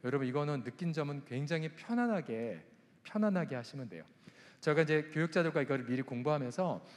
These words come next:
이 느낀 점까지 쓰는 것이 시중에 난 큐티즘은 대부분 느낀 점까지가 많습니다. 느낀 점까지 쓰고 그다음에 바로 적용으로 들어가요. 그런데 저희가 여러분에게 원하는 거는 더한 훈련까지 이제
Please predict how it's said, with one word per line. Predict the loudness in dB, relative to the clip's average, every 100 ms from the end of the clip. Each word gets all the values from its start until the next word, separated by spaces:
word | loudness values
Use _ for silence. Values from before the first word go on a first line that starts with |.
| -20 -14 -2
이 | -2
느낀 | 0 6 8
점까지 | 8 6 6 4 4
쓰는 | 0 0 2 2
것이 | 0 -2 -4
시중에 | -4 -4 0 2
난 | 2 0
큐티즘은 | -4 -6 -4 -4 -2
대부분 | -2 -2 -2
느낀 | -4 0 2
점까지가 | 2 0 0 -2 -2 -6
많습니다. | -6 -12 -14 -16 -16 -20 _ _ _ _ -12
느낀 | -6 -2
점까지 | -2 -2 -4
쓰고 | -4 -4 2 2 0 -10 -20 -20 _
그다음에 | -2 0 0
바로 | -2 -2 -4 -12 -20 -18
적용으로 | -8 -2 0 0 -2
들어가요. | -6 -10 -10 -16 -18 _ _ _ _ _
그런데 | -4 -2 0 0 -2 -6 -20 -20 -8
저희가 | -2 0 2 2
여러분에게 | 0 0 0 0
원하는 | -2 -2 -2 -2
거는 | -4 -4 -4 -6 -10 -20 _
더한 | -6 -4 -2 -4 -4
훈련까지 | -2 0 0 -2 -6 -6
이제 | -10 -12